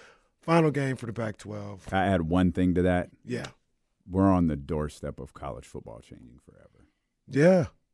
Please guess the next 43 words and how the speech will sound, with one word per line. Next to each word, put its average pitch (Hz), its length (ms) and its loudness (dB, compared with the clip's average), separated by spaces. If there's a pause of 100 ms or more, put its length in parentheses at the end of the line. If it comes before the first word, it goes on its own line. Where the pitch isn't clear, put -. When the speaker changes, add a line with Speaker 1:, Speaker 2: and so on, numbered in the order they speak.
(180)
Speaker 1:
No, 139 140 -4
you're 147 140 2
right. 160 220 0 (300)
Championship 208 560 0
week 135 200 2
is 117 120 0
this 117 160 -4
week. 120 260 0 (560)
When 202 320 -4
is 196 180 0
this? 185 240 -6 (1120)
Who's 180 200 -4
gonna 202 180 2
Speaker 2:
Shit, 120 140 4
there, 147 100 6
Speaker 1:
really 196 140 8
Speaker 2:
well, 202 100 4
Speaker 1:
care 208 180 4
Speaker 2:
there, 247 100 8
Speaker 1:
about 233 120 2
Speaker 2:
there'll, 269 140 6
Speaker 1:
it? 285 40 4
Speaker 2:
there'll 269 120 6
be 269 160 2
championship 226 540 0
week 214 180 -2
next 214 260 -4
year. 165 220 0
It 139 100 0
just 147 240 -8
won't 120 260 0 (320)
matter. 95 440 -2 (100)
Speaker 1:
They 196 140 2
should 285 220 -6
get 269 160 -4
rid 220 200 -2
of 107 140 -4
it. 98 160 -20 (680)
Speaker 2:
Probably 240 320 2
should. 214 240 2
Maybe 185 180 4
they 240 100 8
will. 226 360 2